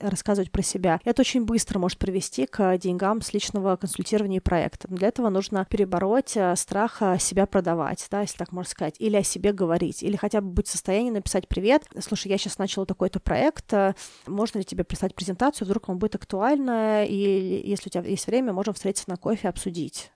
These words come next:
И быть этим человеком, который не стыдится всё это писать, потому что если страшно себя презентовать, то очень сложно зарабатывать деньги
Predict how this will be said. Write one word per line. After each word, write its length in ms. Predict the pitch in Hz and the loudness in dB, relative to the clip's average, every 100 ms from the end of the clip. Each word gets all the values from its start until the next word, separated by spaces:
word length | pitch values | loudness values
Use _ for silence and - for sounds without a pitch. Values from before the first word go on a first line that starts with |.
| _ | _
И 260 | 208 220 220 | -2 4 4
быть 200 | 214 - | 4 0
этим 140 | 202 | -6
человеком, 400 | - 208 269 294 | 0 2 4 2
который 560 | 226 202 214 220 208 190 | 0 2 4 6 4 4
не 200 | 190 208 | 2 0
стыдится 480 | - 180 175 226 196 | 0 -4 -4 -6 -4
всё 160 | - | -2
это 120 | 170 - | -2 0
писать, 400 | - - - - | 0 0 -4 -6
потому 160 | - | -4
что 180 | 185 - | -4 -2
если 200 | 196 - | -2 -2
страшно 460 | - - 180 - 190 | -4 2 2 2 -4
себя 240 | - 185 | 0 0
презентовать, 640 | - 185 175 - 175 302 | 0 -2 -2 -2 2 0
то 120 | - 202 | 4 2
очень 200 | - 180 | 2 0
сложно 320 | 202 220 202 | 2 2 2
зарабатывать 540 | 180 160 190 - 180 | 0 0 0 -2 -4
деньги 360 | 165 233 208 | -2 -2 0